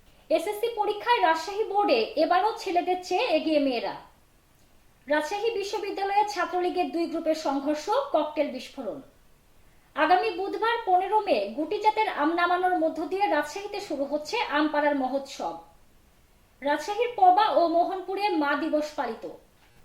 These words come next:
এতক্ষণ শুনছিলেন সংবাদ শিরোনাম, এবারে জানাবো পুরো খবর। রাজশাহী শিক্ষা বোর্ডে এসএসসিতে বেড়েছে পাশের হার ও জিপিএ ফাইভ। এবার ঊননব্বই দশমিক ছাব্বিশ শতাংশ শিক্ষার্থী পাশ করেছে, যা গত বছর ছিল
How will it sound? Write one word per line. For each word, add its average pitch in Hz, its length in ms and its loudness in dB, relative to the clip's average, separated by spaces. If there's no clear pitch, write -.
এতক্ষণ 285 300 -4
শুনছিলেন 370 400 -6
সংবাদ 320 280 -4
শিরোনাম, 320 400 -4
এবারে 226 200 -6
জানাবো 220 360 -10
পুরো 185 200 -8
খবর। 139 220 -16
রাজশাহী 359 420 -2
শিক্ষা 370 320 -6
বোর্ডে 349 360 0
এসএসসিতে 302 460 -4
বেড়েছে 285 460 -2
পাশের 254 420 -8
হার 277 260 -6
ও 214 80 -8
জিপিএ 208 300 -10
ফাইভ। 160 200 -12
এবার 285 280 -4
ঊননব্বই 269 400 -2
দশমিক 285 560 -4
ছাব্বিশ 269 360 -10
শতাংশ 277 280 -8
শিক্ষার্থী 254 420 -14
পাশ - 220 -12
করেছে, 202 280 -14
যা 214 100 -4
গত 240 180 0
বছর 320 320 -4
ছিল 247 200 -12